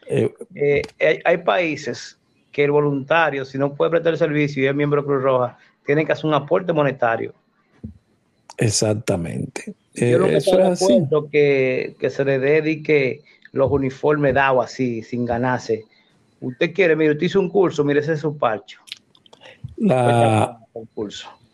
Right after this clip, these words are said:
Speaker 1: ento-, las capacitaciones fueron de P A B, luego, ¿cuál más?
Speaker 2: P L S,
Speaker 1: Del soporte
Speaker 2: gestión de
Speaker 1: básico de vida.
Speaker 2: riesgo, eh,
Speaker 1: Gestión de
Speaker 2: gestión de
Speaker 1: riesgo. ¿Quién te
Speaker 2: riesgo.
Speaker 1: dio, quién te dio soporte básico de vida?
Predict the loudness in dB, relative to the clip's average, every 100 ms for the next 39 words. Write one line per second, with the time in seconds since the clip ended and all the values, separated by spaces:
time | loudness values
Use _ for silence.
0 | _ -2 0 0 -4 _ -2 0 0 0
1 | 0 -2 -2 -2 2 2 0 0 2 2
2 | 0 0 0 0 -2 -6 -10 _ -2 0
3 | 2 2 0 -2 -6 -16 _ _ _ _
4 | _ _ -4 -2 0 2 2 2 -2 -6
5 | -2 0 2 4 4 6 4 2 2 4
6 | 4 4 2 -2 -6 -2 -2 -2 -4 -2
7 | -2 0 0 2 0 2 2 2 2 0
8 | -2 -6 -20 _ _ _ _ _ _ _
9 | _ -6 -2 2 2 2 2 2 2 2
10 | 2 2 0 0 0 -2 -2 -6 -4 -4
11 | -2 -2 -4 -6 -6 -4 -6 -6 -12 -16
12 | -20 -20 _